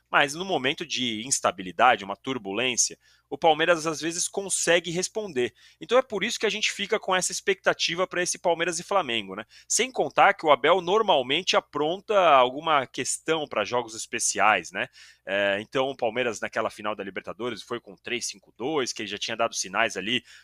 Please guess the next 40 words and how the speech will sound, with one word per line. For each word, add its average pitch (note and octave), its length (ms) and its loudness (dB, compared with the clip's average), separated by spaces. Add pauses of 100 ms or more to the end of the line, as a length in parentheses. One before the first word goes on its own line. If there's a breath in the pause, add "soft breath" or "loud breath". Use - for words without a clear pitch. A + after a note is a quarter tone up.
há G2 340 2
um B2 140 -6
mês A#2+ 520 0
e F#2+ 40 -14
tal. D3+ 340 6 (280 soft breath)
E D3+ 80 0
agora E3+ 340 4
eu A3 220 2
imagino G#3 520 -4
que - 120 -10
ele F#3 80 -6
esteja F#3+ 320 -4
aprontando D#3 480 -4
alguma. C3 480 -2
Eu E3+ 180 -2
acho D#3 320 4
que - 100 -10
ele E3 120 -6
vai E3+ 160 0
jogar D3+ 360 -2
de - 140 -8 (100)
todo A3 240 -4
jeito D#3+ 360 -6
pra G3+ 160 -4
travar D#3+ 560 6
o A#2 40 -2
jogo, G2 280 -12 (320 soft breath)
pra E3 120 -2
fazer D#3+ 240 -4
aquele F#3 240 -4
jogo E3+ 300 -4
chato, - 560 2 (240 soft breath)
pra D3 160 4
no E3 400 0
All E3+ 180 6
News, C#3+ 280 -2
na B2 120 -4
quinta-feira D3+ 520 -4
de C3 100 -6
manhã, B2+ 420 2